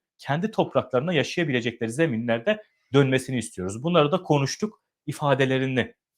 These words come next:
kullandı. Yani şu, görünen tablo şu ki, Suriye Demokratik Güçleri yakın zamanda eğer büyük bir provokasyon olmazsa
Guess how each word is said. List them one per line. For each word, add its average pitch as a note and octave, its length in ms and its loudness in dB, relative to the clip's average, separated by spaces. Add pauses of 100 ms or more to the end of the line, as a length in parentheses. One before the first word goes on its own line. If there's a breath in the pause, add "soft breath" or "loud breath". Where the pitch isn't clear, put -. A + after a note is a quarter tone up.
(120)
kullandı. G2+ 580 0 (360 loud breath)
Yani F#3+ 380 6
şu, - 180 -14
görünen F3+ 320 2
tablo F3+ 340 2
şu - 180 -6
ki, - 260 -8 (380)
Suriye G3+ 300 2
Demokratik F#3+ 440 0
Güçleri F3+ 300 -4
yakın E3 240 0
zamanda A2 600 -2
eğer C#3 380 2
büyük F3 280 -6
bir D#3 180 -4
provokasyon A#2 600 0
olmazsa G#2+ 580 -2